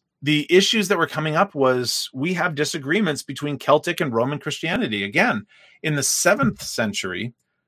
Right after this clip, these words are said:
the re-rise of the Roman Church's influence on the outs-, uh, the outer parts of, of its influence, that kind of stuff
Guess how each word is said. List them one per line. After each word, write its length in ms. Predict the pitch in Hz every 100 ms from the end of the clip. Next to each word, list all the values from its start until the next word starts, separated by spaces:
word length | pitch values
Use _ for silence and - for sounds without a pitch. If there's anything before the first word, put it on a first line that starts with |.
| _ _
the 300 | 143 139 131 -
re-rise 1040 | 117 139 220 233 151 113 104 104 107 - -
of 500 | 127 117 104 - -
the 340 | 123 117 117 123
Roman 360 | 117 156 165
Church's 420 | 147 165 135 131 -
influence 720 | 156 175 - 127 107 110 - -
on 240 | 123 127
the 180 | 120 117 -
outs-, 800 | 139 170 - - - - - - - -
uh, 200 | 117 92
the 140 | 127 123
outer 340 | 98 139 170
parts 560 | 135 - 104 92 - - _ _ _
of, 400 | 117 113 104 - -
of 220 | 113 107
its 180 | 107 135
influence, 500 | 139 123 104 98 - - _ _
that 380 | 107 107 151 220
kind 220 | 214 220
of 60 | -
stuff 600 | - 175 233 - -